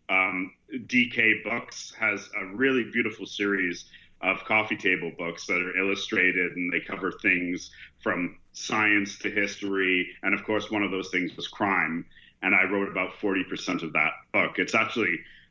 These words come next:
visually, it's my favorite one I've ever done, but my name's not on the cover,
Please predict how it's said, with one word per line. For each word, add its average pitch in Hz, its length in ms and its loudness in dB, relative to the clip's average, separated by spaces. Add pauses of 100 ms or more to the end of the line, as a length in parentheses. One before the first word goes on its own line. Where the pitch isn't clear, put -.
(120)
visually, 131 500 6
it's 95 240 -2
my 98 140 -2
favorite 101 480 -2
one 104 160 -4
I've 95 160 -2
ever 90 400 -8 (600)
done, 110 420 2
but 101 140 -6
my 92 140 -4
name's 107 360 0
not 98 160 -6
on 82 140 -8
the 82 80 -10
cover, 90 460 -8